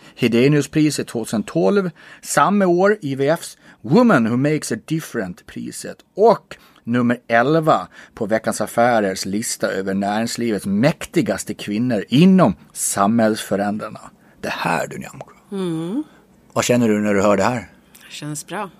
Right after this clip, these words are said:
Speaker 1: Härligt.
Speaker 2: Det känns jättebra. Du vet, när man, eh, jobbar på så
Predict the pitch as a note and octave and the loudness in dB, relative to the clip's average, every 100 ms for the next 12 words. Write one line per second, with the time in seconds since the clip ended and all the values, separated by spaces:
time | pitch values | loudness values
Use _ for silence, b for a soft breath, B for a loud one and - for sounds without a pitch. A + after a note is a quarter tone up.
0 | _ - - E3+ F3 - C3+ F#3+ G#3+ A#3 | _ -4 2 2 2 0 -4 -4 -4 -6
1 | A3+ A#3+ A#3+ - F3 F#3+ B3 D#3+ E3 G#3+ | -4 -4 -4 -4 -4 -2 -2 -2 0 0
2 | G#3+ G#3 G#3 G#3 G3+ G3+ G3+ G3 C3 F#3+ | 0 0 0 0 2 2 0 0 -4 -8
3 | G3 A3+ G#3 F3+ G#3 A3+ A#3 B3 C#4+ G3 | -4 -2 -2 -2 2 2 0 0 2 2
4 | E3+ - F3+ F3 E3+ | 0 -2 0 2 2